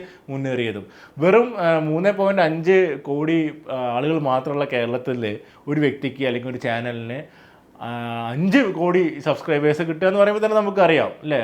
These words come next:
അപ്പോൾ അത് ആ ഒരുപാട് ജനങ്ങൾ, ലോകം മുഴുവനുള്ള ജനങ്ങൾ ഏറ്റെടുത്തിട്ടുള്ള, അവരെന്നെ പറയുന്ന പോലെ ഒരു കുടുംബം പോലെയാണ് അവർ കണക്കാക്കുന്ന ഓരോ സബ്സ്ക്രൈബർ, നമ്മുടെ ഒരു കുടുംബത്തിലെ അംഗങ്ങൾ പോലെയാണെന്നാണ്. വളരെ എളിമയോടുകൂടി, വളരെ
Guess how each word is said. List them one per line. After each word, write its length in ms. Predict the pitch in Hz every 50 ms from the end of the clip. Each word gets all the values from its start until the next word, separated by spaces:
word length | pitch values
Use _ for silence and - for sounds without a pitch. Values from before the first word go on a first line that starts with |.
| 110
അപ്പോൾ 160 | 107 107 139 143 143
അത് 120 | 143 160 175 180 180 156 147
ആ 20 | 151 147
ഒരുപാട് 320 | 139 143 160 185 202 233 240 202
ജനങ്ങൾ, 260 | 214 190 190 190 180 165 131 - 123 131
ലോകം 300 | 135 135 147 160 170 175 170 165
മുഴുവനുള്ള 440 | 165 170 185 208 208 196 190 190 185 165
ജനങ്ങൾ 240 | 151 151 151 156 156 151
ഏറ്റെടുത്തിട്ടുള്ള, 640 | 143 143 - 156 143 147 - 147 - - 139 139 143 143 - - - - - - 127
അവരെന്നെ 320 | 139 160 185 190 196 202 196 185
പറയുന്ന 280 | 165 170 170 170 170 165 156
പോലെ 140 | 151 151 147
ഒരു 100 | 147 156 156 156
കുടുംബം 400 | 139 135 143 143 156 165 180 180 165
പോലെയാണ് 420 | 151 139 143 143 143 139 135 135 135 131
അവർ 100 | 131 131 127 131
കണക്കാക്കുന്ന 500 | 117 113 110 131 131 127 123 123 123 120 113
ഓരോ 120 | 117 120 120 117 131
സബ്സ്ക്രൈബർ, 520 | 110 - - - 127 120 117 117 123 123 120 120 - - - _ _ -
നമ്മുടെ 180 | 131 139 156 165 170
ഒരു 60 | 156 165
കുടുംബത്തിലെ 400 | 147 139 139 147 151 160 160 151 135
അംഗങ്ങൾ 320 | 135 131 139 143 147 160 156 139
പോലെയാണെന്നാണ്. 600 | 131 127 127 127 127 123 123 123 123 117 110 110 113 131
വളരെ 200 | 151 196 233 277 277 226
എളിമയോടുകൂടി, 800 | 202 202 208 214 220 233 233 233 233 233 196 180 165 165 160 165 151 131
വളരെ 200 | 127 131 151